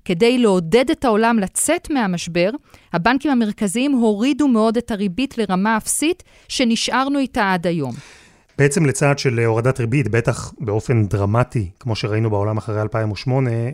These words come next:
Speaker 2: יש, אה, כמה השפעות, כי מצד אחד זה אומר שאתה מקבל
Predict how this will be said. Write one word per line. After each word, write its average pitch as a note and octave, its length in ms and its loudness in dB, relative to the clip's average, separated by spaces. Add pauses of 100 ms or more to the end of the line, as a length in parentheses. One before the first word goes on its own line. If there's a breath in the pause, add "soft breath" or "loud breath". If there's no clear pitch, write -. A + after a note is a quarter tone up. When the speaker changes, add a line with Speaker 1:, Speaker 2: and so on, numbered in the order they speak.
Speaker 2:
יש, A2 440 -6
אה, A#2 100 -2
כמה C#3+ 240 2
השפעות, D3 400 0
כי - 100 -6
מצד B2 280 0
אחד C3 260 0 (540 loud breath)
זה A2+ 120 -2
אומר B2+ 200 2
שאתה A#2+ 380 0
מקבל A2+ 600 0